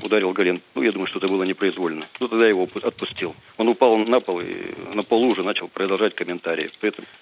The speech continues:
не знаю, почему-то улыбался. Что там он там говорил, говорит, я уже сильно это не запоминал, слишком возбужден был.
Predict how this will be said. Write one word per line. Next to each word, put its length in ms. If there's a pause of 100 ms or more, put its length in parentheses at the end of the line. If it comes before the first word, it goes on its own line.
не 100
знаю, 140
почему-то 300
улыбался. 480 (380)
Что 160
там 140
он 80
там 140
говорил, 280
говорит, 280
я 120
уже 240 (220)
сильно 140
это 120
не 80
запоминал, 500 (100)
слишком 280
возбужден 380
был. 140